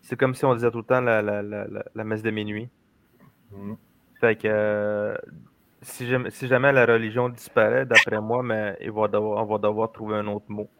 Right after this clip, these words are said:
Speaker 1: pour, euh, pour ça.
Speaker 2: Voilà, si la ré-,
Speaker 1: Hmm.
Speaker 2: si la religion disparaît, les Atikamekw vont quand même,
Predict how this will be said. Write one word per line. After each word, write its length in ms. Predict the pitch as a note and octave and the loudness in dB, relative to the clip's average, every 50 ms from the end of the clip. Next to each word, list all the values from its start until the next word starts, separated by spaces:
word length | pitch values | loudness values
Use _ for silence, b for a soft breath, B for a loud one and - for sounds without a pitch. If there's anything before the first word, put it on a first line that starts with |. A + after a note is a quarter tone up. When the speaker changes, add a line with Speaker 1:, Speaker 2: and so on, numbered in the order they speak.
| _ - _ | _ -20 _
Speaker 1:
pour, 160 | - G#2+ G#2 | -8 -6 -4
euh, 160 | G#2 G#2 G2+ G2 | -4 -4 -6 -8
pour 140 | - - G2 - | -12 -16 -18 -16
ça. 160 | _ - G2 F#2+ - - - _ _ _ _ _ _ _ _ _ _ _ _ _ _ _ _ _ _ _ _ _ _ _ _ _ _ - - _ _ - | _ -12 -10 -10 -12 -14 -18 _ _ _ _ _ _ _ _ _ _ _ _ _ _ _ _ _ _ _ _ _ _ _ _ _ _ -20 -20 _ _ 2
Speaker 2:
Voilà, 260 | B2 A2+ G#2+ F#2+ - | 4 4 4 4 2
si 160 | - - D3 | 0 4 6
la 80 | C3+ A#2 | 6 8
ré-, 160 | C3+ C#3+ C3 | 8 8 6
Speaker 1:
Hmm. 140 | - - - | 6 2 -2
Speaker 2:
si 160 | - - - - - | -4 -6 -6 -4 -4
la 180 | F3 E3+ G3 | 4 6 6
religion 300 | F#3 F3+ E3+ D3+ G3+ F#3+ | 6 6 8 8 8 8
disparaît, 500 | E3+ D3+ - - - D3 D3 D3 E3+ F3+ | 8 4 0 0 2 2 4 6 4 4
les 220 | F3 E3+ D3+ D3 E3 | 6 4 4 6 4
Atikamekw 600 | D3+ D3+ - - - D3 C3+ D3 D3+ D3 D3+ - | 2 2 0 0 0 2 6 6 6 6 4 -2
vont 180 | B2+ B2+ C3 C3 - - | 0 0 0 0 0 2
quand 180 | - F#3 F3 D3+ | 4 4 6 8
même, 280 | D#3 D3+ D3+ D3 D3 | 10 10 10 8 6